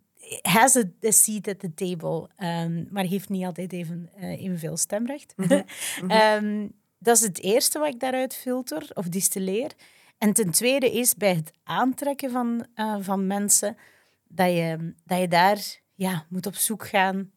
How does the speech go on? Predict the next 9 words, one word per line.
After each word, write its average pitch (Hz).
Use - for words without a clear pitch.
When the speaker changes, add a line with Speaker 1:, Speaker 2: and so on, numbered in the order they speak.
Speaker 1:
naar 165
meer 175
een 160
klik, 262
meer 170
een 196
Speaker 2:
Mm. 190
Speaker 1:
check, 214
meer, 180